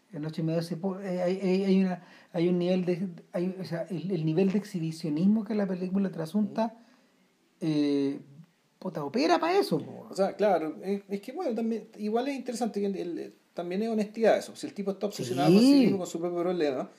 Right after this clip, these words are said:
Speaker 1: Puta.
Speaker 2: dice, "Y voy a filmar lo que sé", bueno, lo que sé es esto, es el predicamento
Speaker 1: Ahí
Speaker 2: en el que me
Speaker 1: estoy, po,
Speaker 2: encuentro
Speaker 1: weón.
Speaker 2: hoy. Soy
Speaker 1: Estoy hasta
Speaker 2: yo,
Speaker 1: las
Speaker 2: soy
Speaker 1: cachas.
Speaker 2: yo ahora hasta las pelotas. ¿Cachai? Por eso lo notable de Bergman es que fue más lejos.
Speaker 1: Sí, po.
Speaker 2: ¿Cachai? Fue más lejos. O sea, fue un, eh, convirtió su drama,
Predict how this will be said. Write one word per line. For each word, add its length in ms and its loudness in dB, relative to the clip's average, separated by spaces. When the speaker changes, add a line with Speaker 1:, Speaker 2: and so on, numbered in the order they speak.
Speaker 1:
Puta. 260 4
Speaker 2:
dice, 320 0
"Y 80 -4
voy 120 2
a 40 0
filmar 320 -2
lo 100 0
que 120 0
sé", 200 -2
bueno, 300 0
lo 140 0
que 80 -4
sé 500 0
es 60 0
esto, 240 -4
es 100 2
el 60 -6
predicamento 400 2
Speaker 1:
Ahí 80 8
Speaker 2:
en 60 6
el 40 -4
que 100 4
me 60 10
Speaker 1:
estoy, 80 2
po, 80 4
Speaker 2:
encuentro 280 0
Speaker 1:
weón. 80 -4
Speaker 2:
hoy. 140 -18
Soy 140 0
Speaker 1:
Estoy 40 8
hasta 120 4
Speaker 2:
yo, 60 8
Speaker 1:
las 100 8
Speaker 2:
soy 100 -2
Speaker 1:
cachas. 280 6
Speaker 2:
yo 160 6
ahora 240 6
hasta 160 -6
las 80 -4
pelotas. 360 -6
¿Cachai? 340 -8
Por 120 4
eso 80 8
lo 100 4
notable 400 6
de 140 2
Bergman 280 4
es 60 0
que 100 -10
fue 120 4
más 140 4
lejos. 200 0
Speaker 1:
Sí, 320 2
po. 120 -12
Speaker 2:
¿Cachai? 300 -8
Fue 160 0
más 160 2
lejos. 220 -6
O 40 -10
sea, 120 0
fue 160 -10
un, 60 -8
eh, 360 -2
convirtió 540 2
su 160 -2
drama, 400 2